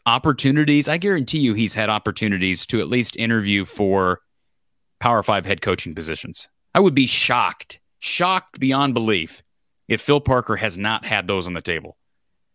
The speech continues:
And I do believe that it's not been Phil Parker not being a good enough candidate. I think in the end, he's just decided he's comfortable with what he's doing at Iowa as a D C, and I respect that.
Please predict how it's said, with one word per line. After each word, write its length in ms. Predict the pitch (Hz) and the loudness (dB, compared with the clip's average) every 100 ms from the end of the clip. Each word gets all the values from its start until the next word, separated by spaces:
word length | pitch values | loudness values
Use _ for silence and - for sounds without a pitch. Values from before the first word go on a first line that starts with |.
| _ - | _ -4
And 160 | 107 | 0
I 140 | 107 135 | 2 2
do 180 | 160 | 2
believe 500 | 160 170 175 110 107 | 4 4 4 4 2
that 140 | 98 98 | 0 -2
it's 160 | 101 | -2
not 200 | 107 113 | -2 -2
been 220 | 113 117 110 | 0 -2 -2
Phil 220 | 123 123 | -2 -2
Parker 600 | - 120 120 117 107 101 _ _ _ _ _ _ _ | 0 -2 0 0 0 -2 _ _ _ _ _ _ _
not 240 | 104 120 | -4 -2
being 160 | 123 117 | 0 0
a 20 | |
good 140 | 110 | 2
enough 180 | 110 101 | 0 0
candidate. 400 | - 131 104 90 | -2 -2 -2 -2
I 60 | 117 | -2
think 240 | 123 113 | -2 -4
in 80 | 110 | -2
the 220 | 104 117 | 0 0
end, 120 | 107 | -2
he's 240 | 92 107 95 | 0 0 -2
just 220 | 101 - | -4 -4
decided 480 | 95 - 98 95 87 | -4 -2 0 0 -4
he's 340 | 92 98 95 | -2 -2 -4
comfortable 480 | - 95 101 95 101 | -4 -6 -4 -4 -2
with 140 | 98 | -2
what 220 | - 87 101 | -2 -2 -2
he's 200 | 98 - | -6 -2
doing 320 | 101 101 92 | 0 0 0
at 60 | |
Iowa 460 | 90 104 90 82 87 | -2 0 0 0 -2
as 260 | - 87 98 | -2 -4 -4
a 60 | |
D 160 | 87 98 | -4 -4
C, 200 | - 170 | -2 -2
and 100 | 87 | -2
I 20 | |
respect 480 | 98 98 - 175 - | -2 -2 -2 -4 -4
that. 220 | 76 - | -10 -10